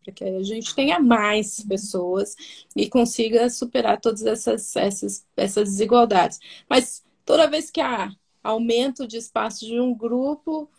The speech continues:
a, e aí é o reflexo nos Estados Unidos, a gente também percebe em correlação a isso, que é o questionamento se por que que está naquele espaço, né? Por que que você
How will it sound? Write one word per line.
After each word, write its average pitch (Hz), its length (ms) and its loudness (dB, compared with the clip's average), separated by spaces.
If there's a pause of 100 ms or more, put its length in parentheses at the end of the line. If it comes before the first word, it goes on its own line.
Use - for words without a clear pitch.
(240)
a, 202 360 -2 (320)
e 190 140 0
aí 196 360 2
é 190 80 2
o 190 80 0
reflexo 202 640 -2
nos 214 180 -2
Estados 208 380 -2
Unidos, 208 340 -2
a 214 80 0
gente 214 260 -6
também 202 240 -2
percebe 214 840 -2 (380)
em 196 100 -6
correlação 196 600 -2
a 196 100 2
isso, 220 440 -2
que - 120 -2
é 208 40 6
o 202 60 4
questionamento 226 800 0
se 247 280 -4
por 240 220 0
que 254 240 0
que 311 120 -6
está 254 320 0
naquele 262 400 -2
espaço, - 680 -4
né? 196 260 -10
Por 202 120 -8
que 233 160 -6
que 247 160 -14
você 240 420 -2